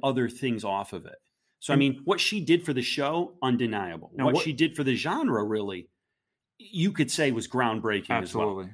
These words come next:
Speaker 2: What year abouts is this now?
Speaker 1: So you're talking mid nineteen sixties.
Speaker 2: All right, so perfect, 'cause I'm
Speaker 1: Sixty-six is when it premieres.
Speaker 2: It
Speaker 1: Yeah.
Speaker 2: premieres in sixty-six. That's what you said. All right. So, 'cause in my head, I'm thinking the timing of this could be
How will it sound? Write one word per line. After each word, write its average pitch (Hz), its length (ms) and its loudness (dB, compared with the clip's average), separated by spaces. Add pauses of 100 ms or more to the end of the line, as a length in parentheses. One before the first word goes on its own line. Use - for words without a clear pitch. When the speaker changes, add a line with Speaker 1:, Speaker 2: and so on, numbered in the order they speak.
Speaker 2:
What 180 240 2
year 160 220 4
abouts 147 340 4
is 127 120 -8
this 143 200 0
now? 135 300 -4 (500)
Speaker 1:
So - 100 0
you're 156 100 8
talking 156 360 4
mid 160 160 6
nineteen 147 340 2
sixties. - 340 -6
Speaker 2:
All 123 100 2
right, - 40 0
so - 240 -2
perfect, - 80 -2
'cause 139 380 4
I'm 143 80 4
Speaker 1:
Sixty-six 165 240 0
is 131 100 -2
when 139 140 2
it 135 100 -4
premieres. 143 600 0 (180)
Speaker 2:
It 123 200 -4
Speaker 1:
Yeah. 143 180 6
Speaker 2:
premieres 131 120 0
in 131 60 -2
sixty-six. 123 720 -4
That's 117 180 -4
what 104 100 -18
you 104 60 -16
said. 110 140 -4
All 104 80 -4
right. 104 100 -8
So, 123 300 0 (200)
'cause 139 140 0
in 147 80 4
my 156 160 6
head, 143 240 2
I'm 117 100 -4
thinking 117 440 -2 (680)
the 135 100 -2
timing 170 520 0
of 107 80 2
this 101 220 -6
could 120 220 -2
be 107 300 -4